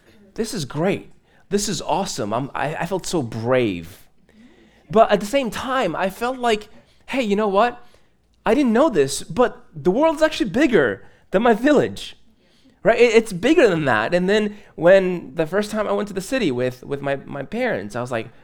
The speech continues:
"Wow, the world's a lot bigger." Now, of course, I didn't have these epiphanies along the way. I didn't sit down and be like, "Wow, this is big," right? But sort of,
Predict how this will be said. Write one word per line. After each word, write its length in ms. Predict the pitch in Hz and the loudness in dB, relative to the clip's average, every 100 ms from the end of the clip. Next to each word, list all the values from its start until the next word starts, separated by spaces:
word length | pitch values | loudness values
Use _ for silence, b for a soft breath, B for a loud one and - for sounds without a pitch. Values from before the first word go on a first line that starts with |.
| b | b
"Wow, 540 | 131 190 190 127 87 - b b b b b _ | -6 -2 0 0 -4 -12 b b b b b _
the 80 | 131 | -6
world's 340 | 139 196 190 | 0 2 2
a 40 | 170 | 0
lot 140 | 175 | 0
bigger." 140 | 170 131 | 0 0
Now, 180 | 165 | 0
of 140 | - - | 0 -2
course, 260 | 226 202 | -2 0
I 60 | 190 | 0
didn't 180 | 190 170 | -2 -2
have 220 | 170 151 | -2 -2
these 200 | 151 131 | -4 -6
epiphanies 560 | 117 165 156 127 120 - | -8 -6 -4 -4 -6 -10
along 220 | 123 135 123 | -4 -2 -2
the 60 | |
way. 240 | 123 139 107 | 0 0 0
I 120 | 117 | -2
didn't 240 | 147 123 | -4 -6
sit 160 | - 143 | -6 -2
down 120 | 131 | -2
and 60 | 117 | -2
be 40 | |
like, 120 | 98 | -4
"Wow, 420 | 117 156 139 92 95 | -2 -2 -2 -6 -8
this 120 | 117 | -10
is 100 | 127 | -4
big," 360 | 147 143 110 B B B | 0 2 0 B B B
right? 300 | 185 214 160 | 0 0 0
But 220 | 156 208 - - - | -4 -4 -6 -20 -18
sort 340 | - 220 240 | -8 -4 -2
of, 180 | 214 | -2